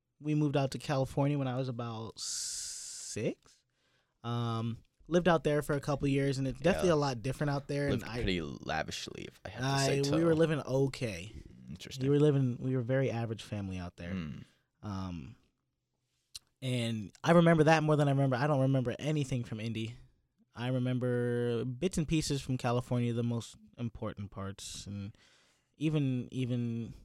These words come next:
Speaker 2: With the girlfriend?
Speaker 1: It wasn't official.
Speaker 2: Okay.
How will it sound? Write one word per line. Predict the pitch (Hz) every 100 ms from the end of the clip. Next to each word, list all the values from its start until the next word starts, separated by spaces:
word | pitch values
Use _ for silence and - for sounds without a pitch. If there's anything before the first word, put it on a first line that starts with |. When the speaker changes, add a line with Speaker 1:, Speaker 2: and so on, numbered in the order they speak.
| -
Speaker 2:
With | - 104
the |
girlfriend? | 90 - - 156 - _ _ _ _ _ - - - - _ _ _ _ _ _
Speaker 1:
It | 117
wasn't | 120 110
official. | 123 117 95 98 _ _
Speaker 2:
Okay. | -